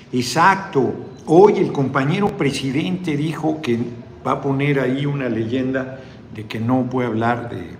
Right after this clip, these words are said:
el proceso electoral, de política,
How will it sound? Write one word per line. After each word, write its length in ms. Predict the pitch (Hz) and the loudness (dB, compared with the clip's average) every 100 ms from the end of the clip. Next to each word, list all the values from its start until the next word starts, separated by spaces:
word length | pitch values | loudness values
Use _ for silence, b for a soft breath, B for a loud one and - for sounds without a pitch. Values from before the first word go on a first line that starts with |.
| - - - - | -18 -20 -16 -10
el 100 | 101 | -8
proceso 460 | 113 107 127 113 | -6 -2 -2 0
electoral, 540 | 120 117 117 120 113 113 | -2 -2 -2 -2 -2 -6
de 60 | |
política, 760 | - 101 113 127 143 - 127 | -10 -4 -2 0 -2 -2 -2